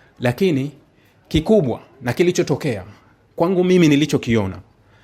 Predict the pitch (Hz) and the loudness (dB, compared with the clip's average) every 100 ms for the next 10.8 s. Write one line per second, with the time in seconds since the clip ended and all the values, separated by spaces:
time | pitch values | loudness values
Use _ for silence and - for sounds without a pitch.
0 | _ - 135 147 160 160 160 139 151 143 | _ -4 -2 0 0 0 0 0 0 0
1 | 151 135 135 143 - 117 107 90 - _ | 0 0 0 -2 0 0 -2 -4 -12 _
2 | _ _ _ _ 127 120 151 131 127 123 | _ _ _ _ -8 -2 0 0 -2 -8
3 | - - - _ - 117 127 127 160 156 | -18 -20 -20 _ -8 -2 -2 0 -2 0
4 | 151 127 127 120 139 139 - 120 131 117 | -2 0 0 0 -2 -2 -4 -2 0 -2
5 | - 117 107 117 135 120 107 101 107 110 | -6 -4 -2 -2 -4 -6 -8 -8 -8 -4
6 | 117 120 123 120 - - - _ - 127 | -4 -4 -6 -10 -12 -20 -20 _ -4 0
7 | 139 135 151 160 143 127 117 143 127 117 | 2 2 2 2 0 0 2 2 2 0
8 | 123 120 117 117 95 143 - 101 - 110 | 0 0 0 -2 0 -2 -2 -4 -4 -2
9 | 101 98 - - - _ - 107 104 120 | -4 -6 -16 -20 -20 _ -8 -4 -2 0
10 | 117 107 107 101 95 - 104 95 | 0 -2 -4 -4 -6 -6 -8 -8